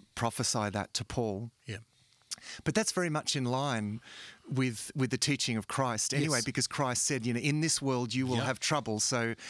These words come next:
Speaker 2: Yeah.
Speaker 1: uh, and he talks, you know, Jesus talked about his disciples taking up their cross and following him.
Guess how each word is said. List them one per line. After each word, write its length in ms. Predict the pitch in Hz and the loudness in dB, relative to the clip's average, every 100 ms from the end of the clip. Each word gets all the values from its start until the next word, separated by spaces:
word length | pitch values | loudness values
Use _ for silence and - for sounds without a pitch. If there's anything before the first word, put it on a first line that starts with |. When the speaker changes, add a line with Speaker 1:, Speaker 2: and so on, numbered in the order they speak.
| - | -8
Speaker 2:
Yeah. 80 | 98 - | -8 -2
Speaker 1:
uh, 60 | 120 | 0
and 60 | 120 | 0
he 40 | |
talks, 340 | 110 131 - 110 | 0 0 0 0
you 100 | 131 | 0
know, 100 | 113 | 0
Jesus 380 | 104 123 117 113 | 0 0 0 0
talked 280 | - 120 - | 0 -2 0
about 180 | 117 110 | -2 0
his 200 | - - | -2 -2
disciples 560 | 120 - 117 113 117 | -2 0 0 0 -2
taking 360 | - 113 117 107 | 0 0 0 0
up 120 | - | 0
their 100 | 110 | -4
cross 340 | - 104 104 | 0 0 0
and 140 | 113 104 | -2 -2
following 400 | 107 107 101 101 | 0 0 0 0
him. 320 | 113 113 | 0 0